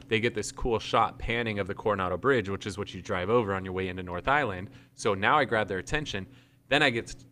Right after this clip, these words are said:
on camera and I get to talk. And now I need to talk to them about what is their situation. "Hey, are you a military family that's relocating here to San Diego and you're not sure where to live?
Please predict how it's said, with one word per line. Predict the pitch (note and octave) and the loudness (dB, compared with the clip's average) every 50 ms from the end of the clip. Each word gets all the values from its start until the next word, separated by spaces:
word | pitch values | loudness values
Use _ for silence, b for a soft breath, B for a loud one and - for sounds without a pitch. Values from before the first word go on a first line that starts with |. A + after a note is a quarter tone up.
| - - | -10 -4
on | A2 G#2 G2+ G2 | -2 -2 -2 -4
camera | - - D#3 E3 D3+ B2+ | -2 0 0 2 2 0
and | G#2+ | -2
I | G#2 | -2
get | G2 F#2+ | -4 -4
to | - - | -8 -8
talk. | - - F3+ F3+ D3+ B2 B2 - B B B B B B | 0 2 4 6 6 4 2 -2 B B B B B B
And | G#2+ | 0
now | A#2 C3 C#3+ | 2 2 2
I | C3+ | 2
need | B2+ A#2+ | 2 -2
to | A2+ | -4
talk | G2+ - - C#3 C#3+ C#3+ - - | -4 2 2 2 2 2 -2 -2
to | - A2 | -4 -2
them | F#2+ G#2+ B2+ C3 A#2+ A2 | 2 4 4 4 4 2
about | G#2 G#2 G2 G2 - - G2+ | 0 0 0 0 0 -4 -6
what | G#2 G2+ G#2 G2+ | -4 -2 -2 -2
is | G2+ F#2 F#2 | -2 -2 -4
their | G2 F#2+ F2+ | -4 -4 -4
situation. | - - G2+ - - G2 G2 G2 F#2 - G2+ | -2 -4 -4 -4 -4 -2 -2 -2 -2 -4 -8
"Hey, | F2 - D#3 - - | -8 -8 -8 -4 -2
are | B2+ B2 A#2+ | 0 0 0
you | A2+ A2 C3 F#3 A#3 C4+ D4 B3+ - - - - - | 0 -2 -2 -2 0 0 -2 -2 -6 -10 -18 -14 -10
a | A#2+ | -8
military | A2+ A2 A#2 D3 E3+ E3+ - - F3 D#3+ D#3+ D#3 | -6 0 2 4 4 4 2 2 2 2 2 2
family | - - D3+ D3+ D3+ D#3 D#3 C#3+ | 0 -2 -2 -2 -2 -2 -2 -4
that's | A#2+ G#2 - - | -4 -4 -6 -12
relocating | F#2 F#2 G#2+ C3+ E3 E3 D#3 C#3 C3+ C3 C3+ C3 - D3 C#3 C3+ C#3 C3+ | -14 -12 -8 -6 -2 -2 0 2 2 2 2 2 0 -2 0 0 -2 -4
here | B2 C3+ C#3 C3+ | -2 -2 0 0
to | C3 | 0
San | B2 - - C3 B2 | -2 -4 -4 -2 0
Diego | A#2+ B2 B2+ B2 B2 A2 | 2 2 2 2 0 -2
and | G2+ G#2 | -2 -2
you're | D3 F#3+ | -2 -2
not | F#3 E3+ D#3 - | 0 -2 -2 -2
sure | - - D#3+ C#3+ | 0 0 2 2
where | A2+ F#2+ G#2+ A#2+ C#3+ C3+ | 2 4 6 6 6 6
to | B2 | 4
live? | A2 A#2 B2 C#3 D3 D3 | 4 4 4 4 4 0